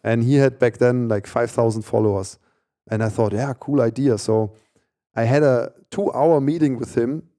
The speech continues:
just to get to know each other. And he was so kind to,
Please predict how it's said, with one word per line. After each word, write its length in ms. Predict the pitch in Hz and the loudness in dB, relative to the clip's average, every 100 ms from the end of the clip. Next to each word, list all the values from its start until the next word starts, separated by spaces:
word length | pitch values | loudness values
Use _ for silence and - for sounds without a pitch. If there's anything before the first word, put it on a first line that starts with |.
| - | 0
just 280 | 135 139 - | 0 0 -2
to 280 | 131 120 113 | -2 0 -2
get 200 | 123 120 | -4 -4
to 100 | 120 | -2
know 240 | 120 123 | 0 2
each 180 | 120 - | 0 -2
other. 220 | 107 110 | 0 0
And 120 | 110 | 0
he 120 | 113 139 | 0 4
was 220 | 135 127 | 2 2
so 180 | 131 120 | -2 -2
kind 420 | - 131 131 123 | -2 -2 -2 -4
to, 260 | 123 113 | -2 -2